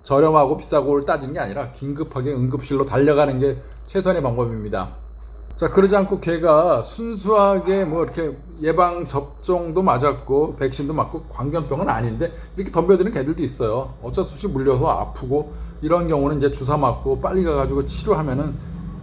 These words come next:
물론 이제 시간은 걸리고 여행은 망쳤지만 낫기는 낫습니다. 광견병보다 나은데, 그렇게 꼭 멀쩡한 개, 그러니까 물려도 죽지 않는 <laughs> 병에 걸리지 않는 개만 있으라는 법이 없잖아요. 정말로 이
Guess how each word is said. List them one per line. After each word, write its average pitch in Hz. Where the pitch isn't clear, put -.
물론 143
이제 135
시간은 180
걸리고 131
여행은 147
망쳤지만 135
낫기는 117
낫습니다. 110
광견병보다 170
나은데, 120
그렇게 196
꼭 214
멀쩡한 160
개, 120
그러니까 127
물려도 165
죽지 -
않는 139
<laughs> -
병에 165
걸리지 147
않는 139
개만 131
있으라는 143
법이 135
없잖아요. 120
정말로 151
이 127